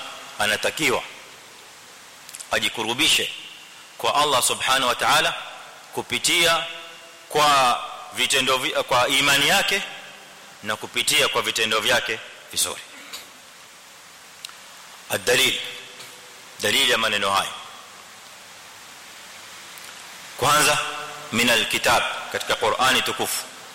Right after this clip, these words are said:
Allah Subhanahu wa ta'ala anasema katika surati Al-Ma'idah, aya thelathini na tano. Allah aliyetukuka anasema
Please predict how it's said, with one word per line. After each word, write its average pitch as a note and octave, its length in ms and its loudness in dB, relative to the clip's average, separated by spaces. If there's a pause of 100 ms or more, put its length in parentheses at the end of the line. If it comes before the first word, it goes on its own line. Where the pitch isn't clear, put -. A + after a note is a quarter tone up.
(920)
Allah A#2 540 2 (360)
Subhanahu A2+ 600 2
wa A#2 100 2
ta'ala A#2+ 400 2
anasema A#2+ 540 2 (800)
katika B2 600 0 (540)
surati A#2+ 800 2
Al-Ma'idah, A#2 720 2 (960)
aya B2+ 360 6
thelathini A#2 600 2
na G#2 140 2
tano. G2 360 0 (2250)
Allah B2+ 280 4
aliyetukuka A2 600 0
anasema D3 440 2